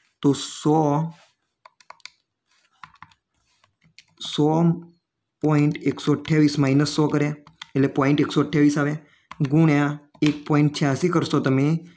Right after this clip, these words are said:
તો જવાબ આવશે ઝીરો પોઇન્ટ ત્રેવીસ આઠ ભાગ્યા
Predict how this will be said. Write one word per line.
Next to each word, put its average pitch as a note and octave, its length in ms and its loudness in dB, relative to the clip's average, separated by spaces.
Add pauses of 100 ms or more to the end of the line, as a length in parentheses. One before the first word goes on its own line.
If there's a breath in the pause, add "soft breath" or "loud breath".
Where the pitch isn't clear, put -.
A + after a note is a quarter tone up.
(180 loud breath)
તો C#3 180 0
જવાબ D3 320 2
આવશે C#3+ 260 0 (460 soft breath)
ઝીરો C#3+ 380 2 (100)
પોઇન્ટ D3+ 420 0
ત્રેવીસ C#3+ 640 2 (1000)
આઠ B2 360 -2 (1300)
ભાગ્યા C#3+ 640 0